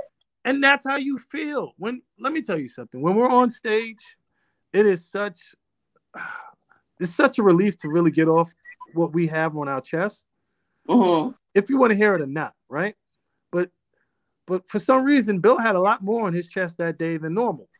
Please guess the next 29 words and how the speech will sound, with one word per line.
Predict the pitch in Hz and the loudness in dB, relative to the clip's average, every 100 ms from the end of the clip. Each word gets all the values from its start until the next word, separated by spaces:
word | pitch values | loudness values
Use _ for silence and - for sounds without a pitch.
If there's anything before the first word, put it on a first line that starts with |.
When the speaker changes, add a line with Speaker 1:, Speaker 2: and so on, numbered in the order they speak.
| - | -4
Speaker 1:
You | 165 | 0
know | 190 | 2
what | |
I | 214 | 2
mean? | 220 | 2
Than | 196 | 2
any | 202 214 | 2 0
normal | 196 226 214 156 | 2 4 2 0
day. | 127 107 - | -6 -10 -12
And | 147 | -6
he | 185 285 | -2 0
let | 202 185 180 _ _ - | 2 2 2 _ _ -10
the | 151 | -6
city | - 175 151 | -2 0 0
of | 147 | -2
Philly | 160 147 139 143 _ _ _ _ | 0 0 -2 -6 _ _ _ _
have | - 160 165 - | 0 4 4 0
it. | _ _ _ _ _ | _ _ _ _ _
I | 151 | -4
mean, | 185 165 | -2 -2
from | 156 143 - - | -4 -6 -8 -8
everything. | 185 214 233 214 180 170 120 101 _ _ | 2 4 6 4 2 -2 -4 -14 _ _
When | 156 | 2
he | 233 302 | 4 4
started | - 247 240 190 | 2 -2 0 -2
saying, | 196 180 175 160 | -4 -4 -4 -4
"Yo, | 160 | -4
you | 165 | -2
guys | 180 170 | 0 0